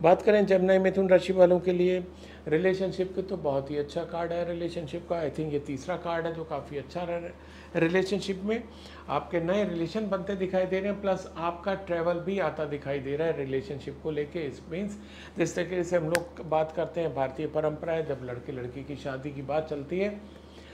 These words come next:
तो एक दूसरे को देखने की प्रक्रिया होती है, आप उस प्रक्रिया में दूसरे शहर भी जा सकते हैं, ठीक है। और ये द-, अगर इस तरीके से आपका development हो रहा है तो निश्चित रूप से आपको, अ, वो result positive आता दिखाई दे रहा है, क्योंकि वो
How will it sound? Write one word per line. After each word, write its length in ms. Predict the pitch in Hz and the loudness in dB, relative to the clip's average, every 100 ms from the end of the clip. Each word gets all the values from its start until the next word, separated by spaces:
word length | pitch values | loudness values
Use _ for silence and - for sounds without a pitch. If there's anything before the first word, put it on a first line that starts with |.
| - | -4
तो 60 | 220 | 6
एक 160 | 220 220 | 6 6
दूसरे 260 | 233 240 | 0 0
को 120 | 240 | 0
देखने 400 | 233 214 208 233 | 2 2 0 -4
की 100 | 214 | -6
प्रक्रिया 460 | 214 190 190 196 196 | -2 -4 -4 0 2
होती 200 | 185 190 | 2 4
है, 60 | 190 | 4
आप 240 | 185 180 | 4 2
उस 140 | 190 185 | -6 -6
प्रक्रिया 560 | - 160 - 165 147 | -6 -8 -4 0 0
में 240 | 135 160 156 | 0 -2 -4
दूसरे 340 | 127 131 156 | -6 -8 -8
शहर 320 | 135 131 120 | -4 -4 -2
भी 160 | 135 156 | -4 -4
जा 180 | 123 104 | -6 -8
सकते 340 | - 98 - | -12 -16 -16
हैं, 160 | 90 - - - - - | -16 -16 -18 -18 -18 0
ठीक 180 | 185 185 | 2 4
है। 60 | |
और 360 | 202 - 170 180 | 4 4 4 4
ये 280 | 170 214 226 | 4 4 4
द-, 160 | 175 | 2
अगर 460 | 170 151 151 151 156 | 0 2 2 0 0
इस 140 | 151 | 0
तरीके 320 | 170 156 156 160 | -2 -2 -2 -2
से 140 | 170 | 0
आपका 260 | 139 - 143 | -2 0 0
development 540 | 139 151 190 185 151 | 0 0 -2 -2 -4
हो 100 | 139 | -2
रहा 100 | 156 | 0
है 120 | 202 - - - - | -2 -4 -16 -14 -2
तो 100 | 165 | -2
निश्चित 500 | 160 156 151 208 196 | 0 -2 -2 -4 -2
रूप 140 | 151 | -6
से 140 | - | -2
आपको, 520 | 180 147 - 175 165 156 | 0 2 0 -4 -2 -2
अ, 480 | 156 143 139 135 | -6 -6 -4 -2
वो 120 | 156 214 | 0 4
result 400 | 180 196 220 180 | 4 4 0 0
positive 540 | 170 175 196 202 156 | 2 2 2 0 0
आता 180 | 131 131 | 0 -2
दिखाई 300 | 127 123 131 | -4 -2 -2
दे 100 | 156 | -2
रहा 100 | 208 | -2
है, 60 | |
क्योंकि 320 | 220 165 135 156 | -4 -6 -6 -4
वो 360 | 151 175 170 | -2 -2 -4